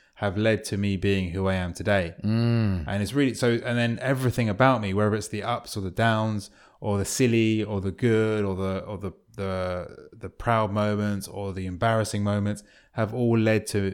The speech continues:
Speaker 1: to who I am today.
Speaker 2: Mm.
Speaker 1: And genuinely being someone who, yeah, I can still have my ups and downs, I can still have my, uh, moments of insecurity, but all of that adds to a quality of being able to relate to other people.
Speaker 2: Mm.
Speaker 1: I'm really good at teaching other people and expressing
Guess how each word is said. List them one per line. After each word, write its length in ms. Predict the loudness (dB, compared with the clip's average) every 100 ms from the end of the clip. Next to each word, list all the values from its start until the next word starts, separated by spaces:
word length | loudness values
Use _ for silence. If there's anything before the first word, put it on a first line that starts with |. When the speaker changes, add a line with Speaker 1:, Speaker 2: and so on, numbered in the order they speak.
| -6
Speaker 1:
to 120 | -4
who 160 | 0 2
I 80 | 2
am 160 | 0
today. 420 | -2 0 2 2 0
Speaker 2:
Mm. 300 | 0 2 0
Speaker 1:
And 300 | 0 0 2
genuinely 520 | 4 4 4 2 2
being 280 | 2 2 0
someone 420 | 0 0 0 0
who, 380 | 0 0 0 -2 -6 _ 0
yeah, 160 | 2
I 80 | 2
can 100 | 0
still 180 | -2 0
have 140 | 2
my 140 | 0 0
ups 160 | -2
and 100 | -2
downs, 320 | 0 2 0
I 60 | -2
can 140 | -2
still 180 | -2 0
have 180 | 2 2
my, 320 | 0 0 -2 -6 -18 _ -12
uh, 160 | -4 0
moments 340 | 2 2 0
of 100 | -2
insecurity, 600 | -2 -4 2 2 4 0
but 200 | -6 -6
all 280 | -2 0 2
of 120 | 2 0
that 320 | -2 -2 -10 _ _ _
adds 300 | -2 -2 -2
to 200 | -4 -2
a 40 | -2
quality 520 | 0 2 2 2 0
of 160 | 0 0
being 260 | 0 0
able 240 | -2 -4 -6
to 120 | -6
relate 360 | -4 -2 -2 -2
to 80 |
other 120 | -4 -4
people. 460 | -6 -4 -4 -4 0
Speaker 2:
Mm. 400 | 2 4 4 2
Speaker 1:
I'm 140 | 4
really 220 | 6 6
good 180 | 4 2
at 180 | 2 -2 -12 -6
teaching 380 | -2 -2 -2 -2
other 160 | -2
people 560 | -4 -6 -4 -4 -4 -6
and 160 | -4 -4
expressing 960 | -4 -2 -2 0 -2 -2 -2 -2 -6